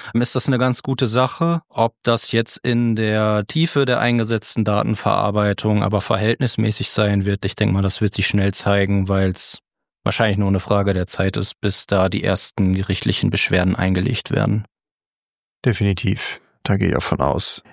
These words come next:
Speaker 2: Das B S I hat gewarnt, dass Windows zehn ab Oktober fünfundzwanzig keine Sicherheitsupdates mehr erhält und damit als unsicher gilt.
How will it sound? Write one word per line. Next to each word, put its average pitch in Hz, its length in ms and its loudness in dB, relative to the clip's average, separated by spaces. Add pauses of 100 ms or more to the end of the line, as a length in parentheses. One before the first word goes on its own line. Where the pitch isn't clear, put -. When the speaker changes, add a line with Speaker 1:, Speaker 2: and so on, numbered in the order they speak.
(240)
Speaker 2:
Das - 440 0
B 127 160 0
S 135 240 0
I 208 180 2
hat 120 200 0
gewarnt, 110 380 2
dass 113 140 -2
Windows 127 360 0
zehn 143 240 0
ab 127 100 -2
Oktober 120 400 0
fünfundzwanzig 117 680 -2
keine 113 220 0
Sicherheitsupdates 104 960 0
mehr 98 160 2
erhält 98 360 2
und 107 260 -2
damit 113 220 2
als 110 180 -2
unsicher 113 560 0
gilt. 90 480 0